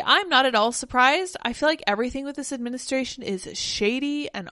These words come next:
awful and subpar. And when they said that the adults were back in charge, they were absolutely lying. And they just make me feel like the entire world is, like, on shaky footing, and I hate that so much.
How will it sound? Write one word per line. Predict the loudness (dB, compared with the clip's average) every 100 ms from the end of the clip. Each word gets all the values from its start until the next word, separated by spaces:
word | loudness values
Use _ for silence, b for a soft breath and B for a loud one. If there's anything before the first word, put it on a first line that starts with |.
| -2
awful | 2 2 2 -2 -2 -4
and | -8 -10
subpar. | -8 0 0 0 0 4 4 4 0 B B B B -10
And | -8
when | -4
they | -4
said | 2 4 4
that | 2 -4
the | -4
adults | 0 0 0 -2
were |
back | -2 -2 -2
in | -8
charge, | -2 2 2 -2
they | -6
were | -6 -4
absolutely | 2 2 2 -2 -8 -8 -6 -4
lying. | 0 2 2 0 -2 -6 B B -10
And | -6 -4 -6 -8 -14 B B B B B B _
they | -4 -4
just | -4 -6
make | -8 -8
me | -8
feel | -10 -6 0 2
like | 2 -2
the | -4 -8
entire | -6 0 2 2
world | 0 0 0 0 -2 -6
is, | -8
like, | -8 -10
on | -10 -8 -6
shaky | -6 -4 -4 -6
footing, | -10 -4 -2 -2 -6
and | -10
I | -10
hate | -8 -6 -4 -2
that | -4 -6 -6
so | -8 -4 -4
much. | -2 -2 -4 -4 -6 -6